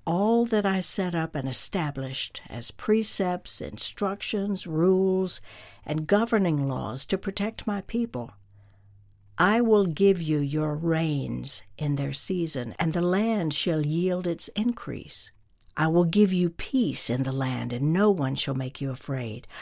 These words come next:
I will be your God, and you will be my people." That's what God wants for us, and this was and is the governing principle of living under the very visible hand of God.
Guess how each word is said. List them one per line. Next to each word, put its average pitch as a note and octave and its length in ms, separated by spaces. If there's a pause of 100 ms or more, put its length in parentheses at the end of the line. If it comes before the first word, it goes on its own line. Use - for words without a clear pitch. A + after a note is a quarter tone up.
(240)
I G#3 180
will A3 220
be E3+ 140
your D3 260
God, C3+ 520
and C3+ 200
you D3 160
will D3 180
be C3+ 380 (200)
my G#2+ 300
people." - 520 (800)
That's A#3+ 300
what B3 200
God E3 340
wants C#3 320
for - 260
us, A2+ 300
and D3 160
this G#3 240
was G3 460
and E3+ 340
is D3 500 (300)
the F3 140
governing A3+ 560
principle E3 880
of D3 160
living E3+ 640
under F3 280
the D#3 120
very F3+ 460
visible G3+ 640
hand C#3 380
of - 120
God. - 400